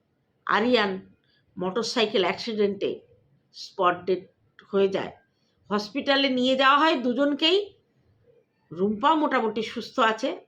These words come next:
আরিয়ান আর বেঁচে নেই। এই খবরটা শোনার পর থেকে দারুণ খারাপ লাগছিল। এলাকায় খোঁজ খবর নিয়েছি,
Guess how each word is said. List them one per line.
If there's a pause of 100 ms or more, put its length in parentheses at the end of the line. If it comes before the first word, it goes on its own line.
(180)
আরিয়ান
আর (680)
বেঁচে
নেই। (840)
এই
খবরটা
শোনার
পর (100)
থেকে
দারুণ
খারাপ
লাগছিল।
এলাকায়
খোঁজ (120)
খবর
নিয়েছি,